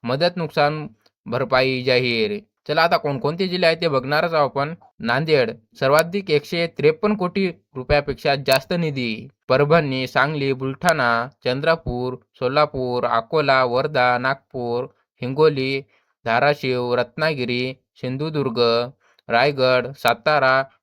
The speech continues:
कोल्हापूर हे सतरा जिल्हे आहेत शेतकरी मित्रांनो. पिकाचे नुकसान भरपाई दर.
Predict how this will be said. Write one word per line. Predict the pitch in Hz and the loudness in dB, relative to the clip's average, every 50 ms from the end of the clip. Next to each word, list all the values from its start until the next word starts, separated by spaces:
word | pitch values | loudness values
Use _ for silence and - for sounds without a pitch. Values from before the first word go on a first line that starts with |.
| _ - | _ -8
कोल्हापूर | 127 127 131 147 147 143 135 127 117 107 101 104 104 _ _ _ _ _ _ - | -6 -2 0 0 0 0 -2 -4 -4 -4 -4 -6 -12 _ _ _ _ _ _ -4
हे | 123 117 | -4 -2
सतरा | - 120 117 113 160 170 170 | -2 -2 -4 0 2 2 2
जिल्हे | 170 160 160 165 156 | 2 0 -2 0 0
आहेत | 143 143 | 0 0
शेतकरी | 143 135 - - - 131 | -2 -4 -6 -6 -6 -6
मित्रांनो. | 123 123 110 120 113 110 110 107 107 104 98 101 - _ _ _ _ _ | -6 -4 -4 -2 -2 -2 -2 -2 -4 -6 -8 -10 -12 _ _ _ _ _
पिकाचे | - 123 - - 139 143 - _ _ - 180 | -4 -2 2 2 2 2 0 _ _ -4 -4
नुकसान | 165 147 131 135 - - 180 185 185 | -2 -2 -2 -4 -2 0 0 2 2
भरपाई | 151 151 143 135 - 135 135 135 | 2 0 0 2 2 2 2 2
दर. | 123 120 113 110 104 101 | 2 2 2 2 2 0